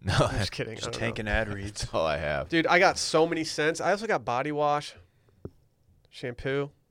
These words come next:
Speaker 2: Your boy even got some aluminum-free deodorant. How about that?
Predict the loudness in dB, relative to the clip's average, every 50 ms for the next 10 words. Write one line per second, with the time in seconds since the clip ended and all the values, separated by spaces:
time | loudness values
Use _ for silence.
0 | _ _ _ _ -20 -20 _ _ _ _ -8 -2 2 2 2 2 2 2 0 0
1 | 0 0 -2 -2 -2 -2 -2 -2 -2 -6 -8 -6 -8 -8 -8 -6 -4 -4 -4 -4
2 | -4 -8 -8 -10 -12 _ _ _ _ _ _ _ _ _ _ _ _ _ -8 -8
3 | -2 0 0 0 0 -2 -4 -6 -6 -6 -8